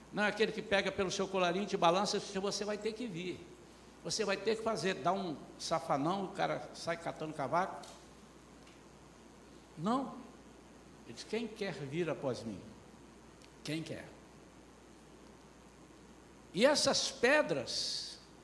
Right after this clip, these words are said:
naturais, nós podemos descrever alguns exemplos aqui, já citei alguns, mas, por exemplo, uma amizade negativa é uma pedra que você precisa remover.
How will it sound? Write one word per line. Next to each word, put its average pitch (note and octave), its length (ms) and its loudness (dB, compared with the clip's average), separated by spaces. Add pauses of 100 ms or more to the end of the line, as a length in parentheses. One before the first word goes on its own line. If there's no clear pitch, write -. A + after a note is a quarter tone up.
(220)
naturais, F#3+ 1120 2 (580)
nós F#3+ 160 0
podemos A3 360 2
descrever G3+ 520 4
alguns F#3+ 440 4
exemplos E3 460 2
aqui, F#3 180 -2
já D3+ 120 0
citei F3 540 -2 (260)
alguns, D3 440 -2
mas, D3+ 280 -4 (640)
por G3+ 120 2
exemplo, G3 420 2
uma B3 400 2
amizade G#3 760 4
negativa F#3+ 800 0 (680)
é D#3 60 2
uma B3+ 140 2
pedra B3 300 2
que C4+ 60 -2
você C#4 200 -4
precisa C#4 320 -6
remover. C4 440 -4